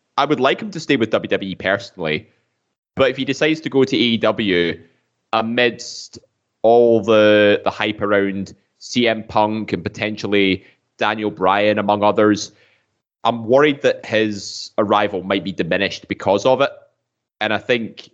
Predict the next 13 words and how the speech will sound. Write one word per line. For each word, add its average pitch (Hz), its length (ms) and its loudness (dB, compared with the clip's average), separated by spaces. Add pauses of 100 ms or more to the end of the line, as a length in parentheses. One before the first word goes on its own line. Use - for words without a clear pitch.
(120)
personally, 113 960 -2 (1000)
it 127 80 2
would 120 140 -2
be 123 120 2
more 120 500 6
impactful 98 880 -2 (760)
if 113 180 0
he 107 140 0
were 104 160 4
to 101 600 4
arrive 95 380 2
on 90 120 0
SmackDown. 87 600 -4